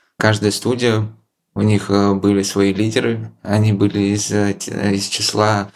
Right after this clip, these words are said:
коллектива, который непосредственно работает и с клиентом, как администратор и как мастер.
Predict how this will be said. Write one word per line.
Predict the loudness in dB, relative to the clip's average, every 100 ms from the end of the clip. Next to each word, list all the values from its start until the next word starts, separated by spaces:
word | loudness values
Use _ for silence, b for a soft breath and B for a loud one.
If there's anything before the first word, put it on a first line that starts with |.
| b b
коллектива, | -2 0 0 -2 -2 -2 -8
который | -8 -2 2
непосредственно | 0 -2 -2 0 0 -2 -2
работает | 0 0 0 -2 -4
и | -6
с |
клиентом, | -4 0 0 0 -2 -6 b b b b b b
как | -4 -2 0
администратор | 2 2 0 0 0 0 -4
и |
как | -4 -2
мастер. | 0 0 0 -4 -6